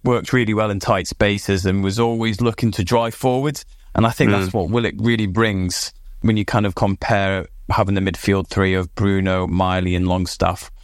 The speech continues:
Speaker 1: with the latter two kind of, like, running through treacle, you know, quite slow, whereas Joe Willock gives you that pace. But yeah, I think to have capped off a fantastic performance at Gore would have been lovely.
Speaker 2: It would have been fantastic for her, I think. And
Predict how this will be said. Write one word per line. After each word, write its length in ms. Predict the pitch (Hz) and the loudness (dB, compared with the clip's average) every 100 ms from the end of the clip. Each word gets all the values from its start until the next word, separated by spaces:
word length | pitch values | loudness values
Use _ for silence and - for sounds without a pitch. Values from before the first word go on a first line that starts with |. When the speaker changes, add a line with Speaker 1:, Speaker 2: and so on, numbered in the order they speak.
| - | -12
Speaker 1:
with 200 | - 113 | -2 0
the 100 | - | 2
latter 360 | 113 117 - 107 | 0 0 0 -2
two 460 | 87 - 113 107 92 | 0 0 2 0 -2
kind 180 | - 104 | -2 0
of, 80 | 92 | 2
like, 120 | 92 | 0
running 320 | 101 107 98 | 0 0 0
through 260 | 90 - 95 | 0 0 0
treacle, 520 | - 139 113 107 90 | 2 0 0 0 0
you 60 | 95 | 2
know, 120 | 92 | 0
quite 260 | 90 98 - | 0 -2 -2
slow, 220 | - 107 | 0 2
whereas 220 | 98 98 | 2 0
Joe 180 | - 143 | 0 0
Willock 220 | 131 113 | 0 -2
gives 200 | 101 113 | 0 2
you 80 | 110 | 2
that 180 | 98 - | 0 -2
pace. 480 | - 98 90 - - - - - | -2 0 -2 -8 -10 -14 -14 -8
But 120 | - | -2
yeah, 240 | 92 90 85 | 0 0 0
I 120 | 85 | -2
think 340 | 104 123 107 - | 0 0 0 -4
to 140 | - | 0
have 140 | 113 101 | 0 0
capped 320 | - 123 - | 0 -2 0
off 120 | 120 | -2
a 40 | 107 | 0
fantastic 600 | 120 101 - 107 - - | 0 -2 0 -2 -2 -2
performance 500 | 98 - 101 95 - | -2 0 0 0 -2
at 120 | 85 | 0
Gore 220 | 98 92 | 0 0
would 120 | 92 | 0
have 100 | 85 | -2
been 280 | - 92 90 | 0 0 2
lovely. 520 | 92 - 92 92 95 - - - - - | 0 -2 -2 0 -2 -8 -18 -16 -6 0
Speaker 2:
It 60 | |
would 100 | 104 | 2
have 80 | 113 | 2
been 60 | 98 | 0
fantastic 560 | 95 92 98 87 95 | 0 0 -2 0 0
for 100 | 82 | 2
her, 60 | 90 | 0
I 60 | 87 | 2
think. 240 | 98 92 | 0 2
And 240 | 101 92 | 0 0